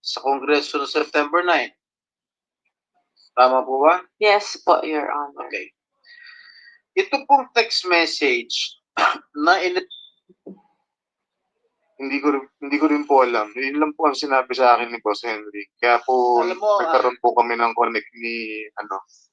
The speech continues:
Speaker 1: Alam mo,
Speaker 3: Ma'am Beng Ramos tsaka si
Speaker 1: alam mo,
Speaker 3: Ma'am
Speaker 1: Mister
Speaker 3: Mina.
Speaker 1: Bryce, masyado ka na nagsisinungaling eh.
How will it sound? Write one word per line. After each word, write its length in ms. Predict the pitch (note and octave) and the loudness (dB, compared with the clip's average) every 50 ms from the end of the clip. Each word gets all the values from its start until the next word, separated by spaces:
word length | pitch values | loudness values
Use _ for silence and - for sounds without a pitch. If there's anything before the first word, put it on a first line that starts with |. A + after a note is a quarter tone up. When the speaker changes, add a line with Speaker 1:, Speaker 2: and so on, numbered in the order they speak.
| - C#3 | -2 0
Speaker 1:
Alam 240 | D3+ E3 E3+ F#3 | 0 0 2 2
mo, 0 | |
Speaker 3:
Ma'am 200 | - - F3+ E3 | 2 2 4 4
Beng 200 | - - D3 C#3+ | 2 2 2 2
Ramos 480 | C3+ A#2 A2+ A2+ A2+ A2+ A2+ - - - | 2 2 2 2 2 -2 -4 -6 -8 -10
tsaka 240 | - A#2 - G#2+ G#2 | -10 -6 -4 -2 -2
si 120 | C3+ C#3+ | -2 -2
Speaker 1:
alam 40 | D3+ | -2
mo, 80 | D#3 E3 D#3+ | 0 0 0
Speaker 3:
Ma'am 80 | D3+ C#3 | 0 -2
Speaker 1:
Mister 240 | - G#2+ - D3 - | -4 -2 -2 -2 -2
Speaker 3:
Mina. 80 | - - | -2 0
Speaker 1:
Bryce, 600 | C#3 D3+ D#3 D#3 D3 C#3+ - - - - - _ _ _ _ _ _ _ _ _ _ _ _ _ _ _ _ _ _ _ _ _ _ - | 2 2 2 2 2 -2 -4 -10 -14 -14 -16 _ _ _ _ _ _ _ _ _ _ _ _ _ _ _ _ _ _ _ _ _ _ -8
masyado 480 | C3+ C3+ - - D3 C#3 C3+ - C3+ B2 | -6 -4 0 2 4 2 2 2 -4 -4
ka 100 | B2 C3 C3+ | -2 -2 -2
na 160 | C3+ C3 B2+ | -2 -4 -8
nagsisinungaling 800 | A#2 - - - - - - B2+ B2 A#2+ A#2+ A#2+ A#2+ A#2+ A2 G2+ F#2 | -8 -10 -12 -12 -12 -10 -10 -10 -6 -4 -4 -4 -4 -4 -6 -8 -12
eh. 40 | F2+ | -18